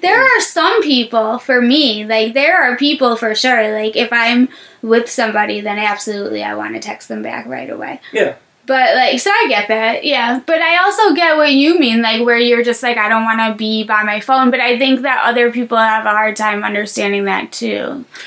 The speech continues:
Speaker 2: Well, I know she would be understandable, like,
Speaker 1: Right.
Speaker 2: understanding if I, if I told her, it's like, "Hey,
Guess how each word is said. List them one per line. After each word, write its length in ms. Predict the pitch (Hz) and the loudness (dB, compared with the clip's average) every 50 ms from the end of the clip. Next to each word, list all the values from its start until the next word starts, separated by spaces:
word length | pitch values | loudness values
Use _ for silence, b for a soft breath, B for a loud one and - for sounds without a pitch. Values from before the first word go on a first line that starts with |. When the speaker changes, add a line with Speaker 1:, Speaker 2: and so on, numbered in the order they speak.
| B B B | B B B
Speaker 2:
Well, 160 | 208 233 233 | 0 2 2
I 80 | 220 226 | 2 4
know 140 | 247 277 277 | 2 2 2
she 240 | 277 - - 240 240 | 2 -2 -2 -4 -4
would 140 | 226 185 | -4 -4
be 120 | 180 202 180 | 0 0 0
understandable, 680 | 160 160 151 139 135 - - 151 143 131 123 117 - - _ - | 0 0 -4 -6 -6 -6 -6 -6 -6 -6 -8 -10 -14 -16 _ -2
like, 300 | - 180 - - 277 294 | -2 0 2 2 2 2
Speaker 1:
Right. 80 | 330 | 2
Speaker 2:
understanding 580 | 339 320 302 269 240 226 214 208 208 208 - - | 2 2 2 2 2 2 0 0 0 2 2 0
if 140 | 151 - 160 | 0 0 0
I, 80 | 160 160 165 165 165 156 | 2 2 4 2 2 2
if 100 | - 175 | 0 0
I 100 | 170 160 | -2 0
told 240 | 160 165 160 160 156 | 2 4 4 6 6
her, 60 | 151 | 4
it's 120 | 143 - | 2 0
like, 120 | 156 143 - | -4 -8 -4
"Hey, 380 | - 226 220 214 214 208 208 | 0 4 6 6 6 4 2